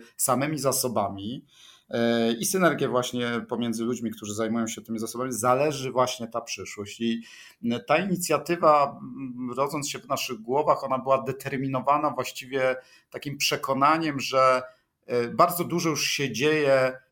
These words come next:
w obszarze zasobu, jakim jest woda, która, z którym oczywiście wiąże się wiele, wiele trudnych wyzwań. Bardzo dużo się dzieje w obszarze wodorowym, powstają doliny wodorowe i tak dalej. Bardzo, bardzo, bardzo dużo o tym rozmawiamy i trochę się też dzieje.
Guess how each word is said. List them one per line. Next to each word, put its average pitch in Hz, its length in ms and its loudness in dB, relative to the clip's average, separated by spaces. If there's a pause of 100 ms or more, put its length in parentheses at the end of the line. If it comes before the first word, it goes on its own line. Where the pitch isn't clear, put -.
(140)
w 110 100 -4
obszarze 120 840 4 (240)
zasobu, 117 580 2
jakim 113 280 0
jest 101 240 -4
woda, 120 520 4 (220)
która, 107 600 0 (420)
z 107 120 -2
którym 120 340 0
oczywiście 110 380 -6 (280)
wiąże 113 240 0
się 113 160 -2
wiele, 117 420 2
wiele 113 260 0
trudnych 107 460 -4
wyzwań. 104 560 -4 (480)
Bardzo 151 360 0
dużo 139 200 -4
się 113 160 -4
dzieje 123 220 2
w - 60 -2
obszarze 113 300 -4
wodorowym, 123 560 4
powstają 110 400 -2
doliny 123 340 -2
wodorowe 113 460 -2
i 104 40 -10
tak 110 160 -6
dalej. 113 260 2
Bardzo, 113 280 -2
bardzo, 127 520 4
bardzo 117 320 0
dużo 120 240 -2
o 113 40 0
tym 113 200 -6
rozmawiamy 117 600 0
i 139 60 -6
trochę 113 280 -10
się 110 140 -10
też 98 200 -14
dzieje. 135 380 -2